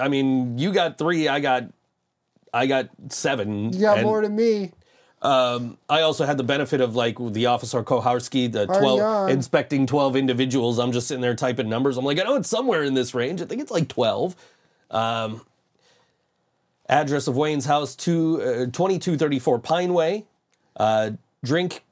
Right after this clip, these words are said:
Speaker 1: Cassandra orders after Crucial Taunt set of Gasworks, club soda with a lime. Floor story of building that Benjamin's condo was on, twenty-third.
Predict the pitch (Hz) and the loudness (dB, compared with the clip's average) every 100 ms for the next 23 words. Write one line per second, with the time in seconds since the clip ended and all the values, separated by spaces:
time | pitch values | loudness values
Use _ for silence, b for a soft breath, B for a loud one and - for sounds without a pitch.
0 | - 143 - 165 160 156 151 151 147 143 | -4 -2 0 0 2 0 2 0 0 0
1 | 143 139 123 156 151 139 139 131 - 135 | -2 -4 -2 -2 -2 -2 -2 -2 -2 -2
2 | 110 139 139 - 135 - - 139 120 131 | 0 -2 -2 -2 -4 -4 -2 -2 0 0
3 | 120 107 110 120 139 139 139 - - 139 | 2 -2 -2 -2 0 0 -2 -4 -4 0
4 | 139 135 131 - 143 131 127 123 117 107 | 0 0 -2 -2 0 2 2 0 -2 -4
5 | 120 143 135 131 120 113 - 127 127 113 | -2 0 2 0 0 -2 -2 -2 0 -2
6 | 113 - 135 135 123 120 123 120 143 147 | -6 -4 -2 0 0 0 -2 -2 -2 -2
7 | 120 - 165 131 98 151 | -2 -2 0 0 -2 -6